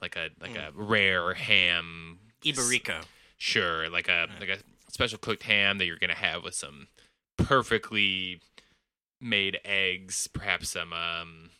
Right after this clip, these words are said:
Speaker 1: what's the, what's the egg that you, you kinda make a cyclone with the water and you,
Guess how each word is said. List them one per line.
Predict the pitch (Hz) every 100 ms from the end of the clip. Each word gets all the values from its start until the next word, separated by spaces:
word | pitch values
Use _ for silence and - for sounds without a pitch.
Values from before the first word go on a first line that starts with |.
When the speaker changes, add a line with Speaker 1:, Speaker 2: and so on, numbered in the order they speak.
| _ _ _ - - _ _ _ _ _ _ _ _ -
Speaker 1:
what's | -
the, | - - 95
what's | 95
the | - -
egg | 80 87
that | 76
you, | 55 71 65 - - _
you | -
kinda | - 95 80
make | 90 -
a |
cyclone | - 107 90 101 92
with | 92
the | 98
water | 87 87 90 90
and | 87
you, | 85